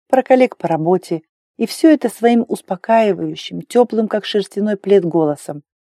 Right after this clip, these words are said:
Такие всем известные, грустные, надрывные женские истории,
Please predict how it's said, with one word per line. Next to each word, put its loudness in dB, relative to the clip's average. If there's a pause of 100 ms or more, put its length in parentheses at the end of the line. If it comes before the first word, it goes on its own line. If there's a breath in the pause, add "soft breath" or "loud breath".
(140)
Такие 0
всем 0
известные, 0
грустные, 0
надрывные 2
женские -2
истории, -2